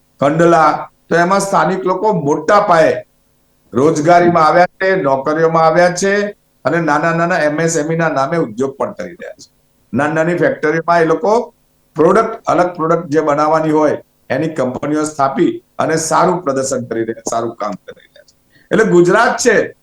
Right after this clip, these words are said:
એ અત્યારે એકદમ હાઈટ ઉપર આવી ગયું છે. અને આજે રાષ્ટ્રપતિજી બિન, અ, અ, લે-, અ, જાહેર એ આપણા ત્યાં પધાર્યા છે, જેમણે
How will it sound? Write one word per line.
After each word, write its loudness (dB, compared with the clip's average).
એ 0
અત્યારે 2
એકદમ 2
હાઈટ 0
ઉપર 2
આવી 4
ગયું 4
છે. 0
અને 0
આજે 2
રાષ્ટ્રપતિજી 0
બિન, -2
અ, -2
અ, 2
લે-, 0
અ, 0
જાહેર 2
એ 0
આપણા 2
ત્યાં 0
પધાર્યા 2
છે, -2
જેમણે 2